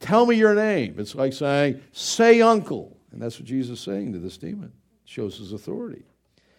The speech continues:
Let's pick it up. And, and, uh, the demon said, "My name is Legion," for many demons had entered him. And they begged him not to command them to depart into the abyss.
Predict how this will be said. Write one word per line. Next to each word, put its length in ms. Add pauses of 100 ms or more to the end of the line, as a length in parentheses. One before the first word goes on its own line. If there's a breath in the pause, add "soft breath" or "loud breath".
(160)
Let's 180
pick 220
it 80
up. 160 (180 soft breath)
And, 380
and, 420
uh, 180
the 120
demon 340
said, 440 (320 soft breath)
"My 200
name 200
is 120
Legion," 920 (120)
for 120
many 320
demons 520
had 120
entered 320
him. 240 (840)
And 120
they 120
begged 320
him 140
not 260
to 300
command 600
them 260
to 140
depart 580
into 240
the 140
abyss. 680